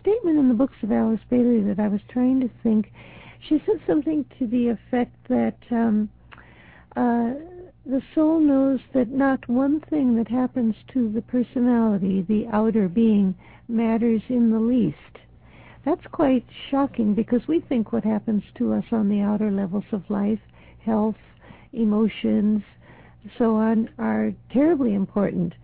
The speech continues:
And she says it doesn't matter in the least to the soul. The soul is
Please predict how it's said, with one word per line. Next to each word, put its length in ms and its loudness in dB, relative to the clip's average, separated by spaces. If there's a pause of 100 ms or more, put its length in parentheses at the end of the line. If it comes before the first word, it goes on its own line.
(300)
And 220 0
she 200 0
says 200 2
it 120 -10
doesn't 340 -2
matter 400 0
in 180 0
the 80 0
least 300 0 (200)
to 100 0
the 140 -8 (120)
soul. 440 -2 (560)
The 80 -8 (100)
soul 280 4
is 60 0